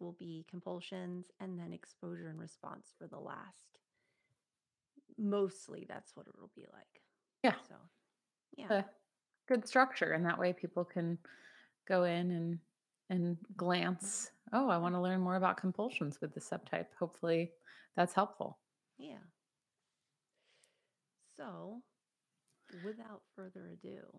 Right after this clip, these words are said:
Speaker 2: <laughs>
Speaker 1: shall we, uh,
Speaker 2: Let's, let's dive in. Um, so when we're talking about relationship O C D, we're generally talking about the, in, like,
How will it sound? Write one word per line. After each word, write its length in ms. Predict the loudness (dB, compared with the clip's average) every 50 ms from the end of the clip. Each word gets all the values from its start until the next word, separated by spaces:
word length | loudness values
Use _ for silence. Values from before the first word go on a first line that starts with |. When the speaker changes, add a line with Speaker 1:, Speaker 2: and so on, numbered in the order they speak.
| -4 2 4
Speaker 2:
<laughs> 160 | 4 6 10
Speaker 1:
shall 420 | 12 12 12 12 12 12 12 12
we, 380 | 12 8 4 -4 -6 -6 -6 -6
uh, 260 | -6 -6 -6 -4 -4 -4 -4 -4 -2
Speaker 2:
Let's, 300 | 0 2 2 2 0 2
let's 260 | 6 6 6 6 6 8
dive 300 | 10 12 12 12 12 10
in. 360 | 10 10 10 8 6 4 0 -2 -6 -14 -14 -14 -16 -18 -18 -18 -18 -20 -20 -14 4 8
Um, 640 | 10 12 12 12 12 12 12 10 8 4 2 0 -2 -6 -14 _ _ _ _ _ _ _ _ _ _ _ _ _ _ _ _ _ _ _ -20 -20 _ -4
so 180 | 6 10 12 12
when 160 | 12 12 12
we're 100 | 12 12 12
talking 280 | 12 12 12 12 12
about 200 | 10 10 10 10
relationship 540 | 10 10 8 6 6 4 2 0 0 0 2
O 120 | 2 2
C 240 | 2 2 0 -2 -2
D, 840 | -2 -2 -2 -2 0 2 2 2 2 2 2 2 0 0 -2 -4 -6 -4 0
we're 100 | 4 4
generally 600 | 4 4 6 6 8 8 8 6 6 6 6 4 4
talking 460 | 2 2 2 2 0 -2 -4 -2 -2
about 720 | 0 2 4 6 6 8 8 6 6 4 2 0 -6 -10 -10 -12 -20 -20 -20 -20 -20 -20 -20 -20 _ _ _ _ -12
the, 480 | -4 2 4 4 4 4 4 2 0
in, 260 | 0 2 2 2 2 2 4
like, 160 | 2 2 4